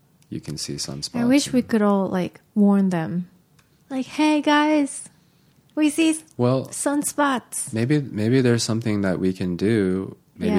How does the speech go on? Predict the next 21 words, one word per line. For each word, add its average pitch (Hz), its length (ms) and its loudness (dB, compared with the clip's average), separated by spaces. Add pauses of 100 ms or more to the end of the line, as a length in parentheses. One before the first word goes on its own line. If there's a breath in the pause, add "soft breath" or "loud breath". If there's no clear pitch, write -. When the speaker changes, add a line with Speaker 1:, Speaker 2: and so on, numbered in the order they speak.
Speaker 1:
we 90 100 0
Speaker 2:
Yeah. - 20 0
Speaker 1:
just 90 200 -2
have 87 140 -2
a 87 60 -2
little 87 200 0
bit 82 220 -4
more 85 200 -4
awareness 101 840 -4 (840 soft breath)
about, 80 680 -4 (340)
um, 80 720 -10 (680)
the - 80 -8
probability 82 680 -2
of 78 140 -6
this - 480 -8 (120)
increasing 87 840 -6
during 78 640 -8 (200)
high 78 380 -8
solar - 400 -10
activity. - 640 -12
Speaker 2:
Yeah. 196 240 -6